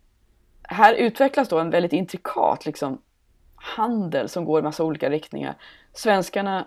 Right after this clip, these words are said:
måste skaffa sig de här pärlorna, och det måste de göra via varor. Och då kontaktar de engelsmännen för att kunna komma åt det.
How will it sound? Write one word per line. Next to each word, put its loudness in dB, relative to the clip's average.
måste -8
skaffa -6
sig 0
de 0
här -6
pärlorna, 0
och -6
det -2
måste -4
de -4
göra 4
via 4
varor. 4
Och -8
då -2
kontaktar 0
de 2
engelsmännen 0
för 0
att 0
kunna -4
komma -8
åt -6
det. 0